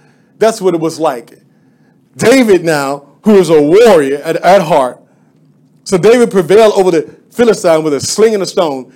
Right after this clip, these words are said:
and struck the Philistine and killed him. But then it goes on to say,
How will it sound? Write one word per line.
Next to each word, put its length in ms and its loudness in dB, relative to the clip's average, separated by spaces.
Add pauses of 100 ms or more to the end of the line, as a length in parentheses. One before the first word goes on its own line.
(100)
and 100 -10
struck 280 -2
the 80 -10
Philistine 440 -6
and 140 -4
killed 320 2
him. 300 -6 (640)
But 100 -6
then 160 0
it 100 -2
goes 240 0
on 100 -2
to 80 -6
say, 400 -8